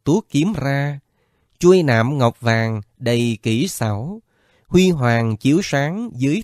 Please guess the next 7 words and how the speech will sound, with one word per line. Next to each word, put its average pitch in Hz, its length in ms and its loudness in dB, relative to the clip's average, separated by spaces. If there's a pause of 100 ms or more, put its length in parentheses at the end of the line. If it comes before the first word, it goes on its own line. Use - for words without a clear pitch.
tay 165 260 0
ngà. 104 460 -6 (1500)
Một 117 280 0
trăm 131 320 0
tám 135 260 -4
mươi 147 140 0
sáu. 123 420 -8